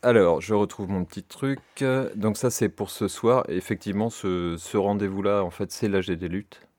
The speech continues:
Et c'est pas l'intersyndicale. Euh, demain, mardi, euh, mardi vingt-quatre, à sept heures trente, il y a une action de tractage. Euh, donc le rendez-vous, il est à sept heures trente, place de la Liberté. Et c'est pour faire du tractage sur les ronds-points.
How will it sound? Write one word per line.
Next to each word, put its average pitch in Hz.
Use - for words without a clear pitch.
Et 87
c'est -
pas 87
l'intersyndicale. 82
Euh, 87
demain, 110
mardi, 101
euh, 85
mardi 92
vingt-quatre, 95
à 95
sept -
heures 113
trente, -
il -
y 87
a 85
une 85
action 98
de 80
tractage. 104
Euh, 85
donc 92
le 107
rendez-vous, 101
il 90
est 90
à 85
sept -
heures 104
trente, 101
place 123
de 120
la 104
Liberté. 98
Et 87
c'est -
pour -
faire 98
du 92
tractage -
sur 90
les 92
ronds-points. 104